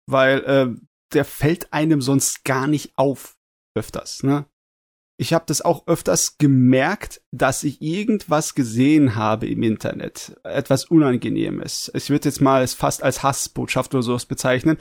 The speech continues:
aber ich konnte es nicht als, äh, Rassismus identifizieren. Ich muss dann erst nachlesen,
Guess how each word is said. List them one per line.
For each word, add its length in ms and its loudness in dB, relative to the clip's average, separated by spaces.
aber 160 2
ich 140 0
konnte 240 2
es 100 0
nicht 300 2
als, 280 0
äh, 240 4
Rassismus 600 0
identifizieren. 840 0
Ich 140 4
muss 160 8
dann 160 2
erst 320 -2
nachlesen, 760 4